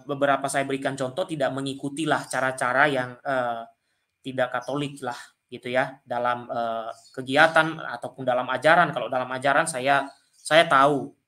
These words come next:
ada juga yang, eh, menjadi, eh, romo pembimbing atau pembina ya.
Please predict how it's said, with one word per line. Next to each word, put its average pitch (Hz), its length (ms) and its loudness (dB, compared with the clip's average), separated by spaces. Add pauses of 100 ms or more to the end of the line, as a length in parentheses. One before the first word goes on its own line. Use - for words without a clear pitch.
ada 135 260 -2
juga 135 300 -4
yang, 120 260 -2
eh, 123 380 -4
menjadi, 123 500 -8 (600)
eh, 123 160 2
romo 131 340 -2
pembimbing 147 540 -2
atau 123 420 -4
pembina 131 540 -2
ya. 143 200 0